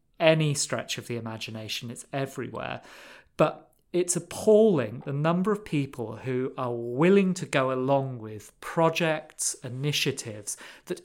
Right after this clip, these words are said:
everyone knows are ethically dubious, that everyone knows there are issues with. But people just go, "Oh, well, you know, it's, it's good to engage, isn't it? And we have to speak about this." And you think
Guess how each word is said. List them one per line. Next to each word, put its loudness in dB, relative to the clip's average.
everyone 4
knows 0
are -6
ethically -8
dubious, -6
that -12
everyone 2
knows 2
there -4
are -8
issues -8
with. -14
But 2
people 2
just -4
go, -12
"Oh, -2
well, -2
you -4
know, -4
it's, -8
it's -12
good 0
to -2
engage, -2
isn't -2
it? -8
And -8
we -8
have -4
to -4
speak -2
about -10
this." -12
And -10
you -16
think -16